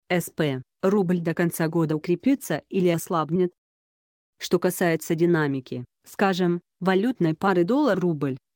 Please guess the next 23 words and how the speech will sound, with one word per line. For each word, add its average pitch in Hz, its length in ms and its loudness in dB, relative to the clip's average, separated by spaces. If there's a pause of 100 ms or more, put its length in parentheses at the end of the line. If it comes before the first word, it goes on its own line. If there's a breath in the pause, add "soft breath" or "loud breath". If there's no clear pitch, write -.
то 190 100 4
она 180 180 4
несущественна. 156 960 -2 (640)
И 180 80 2
колебания 226 640 2
в - 40 -8
сторону 175 460 2
поддержки 156 540 -2
либо 190 320 4
же 180 100 -6
в - 80 -16
сторону 175 460 2
падения 196 520 0
малозаметные. 165 960 0 (600)
Сейчас 180 520 0
все - 260 0
зависит 208 500 0
от 185 140 -2
макроэкономических 175 1040 0
событий, 160 640 -4 (180)
общей 185 400 0
геополитической 170 880 0
напряженности. 147 880 -2